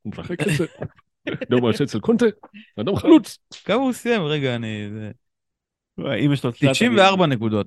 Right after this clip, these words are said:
Speaker 2: וואו.
Speaker 1: וואו.
Speaker 3: גול ושמונה בישולים.
Speaker 2: כן, הוא בישל מקרנות.
Speaker 1: כן.
Speaker 2: I give
Speaker 3: כן,
Speaker 2: them that.
Speaker 3: אחי, אבל זה לא משנה. הוא שיחק, לא שיחק.
Speaker 1: זהו.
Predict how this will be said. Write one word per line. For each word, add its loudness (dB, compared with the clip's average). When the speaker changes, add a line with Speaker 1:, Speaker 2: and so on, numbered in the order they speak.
Speaker 2:
וואו. 0
Speaker 1:
וואו. -14
Speaker 3:
גול 6
ושמונה 2
בישולים. 0
Speaker 2:
כן, -4
הוא 0
בישל 0
מקרנות. -6
Speaker 1:
כן. 0
Speaker 2:
I -4
give 0
Speaker 3:
כן, 6
Speaker 2:
them 4
that. 0
Speaker 3:
אחי, 0
אבל 2
זה 0
לא 0
משנה. -4
הוא -6
שיחק, -6
לא -2
שיחק. -2
Speaker 1:
זהו. -2